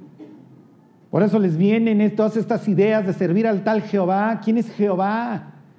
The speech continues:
¿Quién es Jehová? Pues es natural, Faraón va a ser el último en enterarse quién es Dios, <clears throat> aún después de, de to-, de todas las cachetizas que le ponen, ¿no? Entonces, además, no, no, no, les hace falta chambear, ya andas en estas sandeces,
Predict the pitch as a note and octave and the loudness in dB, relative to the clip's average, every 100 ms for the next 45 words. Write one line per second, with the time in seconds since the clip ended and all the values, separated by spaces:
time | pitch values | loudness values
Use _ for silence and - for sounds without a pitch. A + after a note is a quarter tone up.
0 | _ G3+ A3+ - F3+ G#3 G#3 A3+ A#3+ A#3 | _ 0 0 0 -2 0 2 0 -2 -4
1 | - - B3 B3+ G#3+ A3+ F3+ D#3+ F#3 F#3+ | -8 -4 -2 -2 0 0 0 -2 0 0
2 | F3+ F#3+ F3 - - - F#3 A3 G#3 F#3+ | 0 0 -2 -6 -16 -2 2 2 2 2
3 | E3+ D3+ D3 F3 D3+ D3+ F#3 E3 D#3 G3 | 0 0 -2 -2 -4 -2 -2 0 0 0
4 | - - - - - - C4 E3+ - F3 | -4 -14 -20 -20 -4 2 4 4 0 2
5 | G#3+ G#3+ G#3+ A3+ G#3+ F#3+ - G#3 E3 E3+ | 4 4 2 2 2 0 -2 -2 0 0
6 | G3+ E3+ D3+ G#3+ A3 E3+ - E3+ E3+ - | 0 0 2 2 2 0 -2 -2 -2 0
7 | A3 G#3 - G3 F3 E3+ G#3 G#3 D3 B2 | 2 2 0 0 0 0 2 2 0 -2
8 | - - - - - - - - - _ | -6 -12 -20 -20 -20 -20 -20 -20 -20 _
9 | _ _ _ _ _ - _ _ _ _ | _ _ _ _ _ -20 _ _ _ _
10 | _ _ - D#3 G3+ A#3+ A#3+ C#4 C#4+ D4 | _ _ -8 0 2 4 4 2 0 2
11 | C4 D4 A#3+ B3 B3 - G#3+ G3 F#3+ F3 | 2 2 2 0 -2 0 2 4 2 2
12 | A#3 A#3+ A3+ G#3 G#3 G#3+ - F3 F#3 - | 2 2 2 2 2 -2 0 2 0 0
13 | D3+ | -4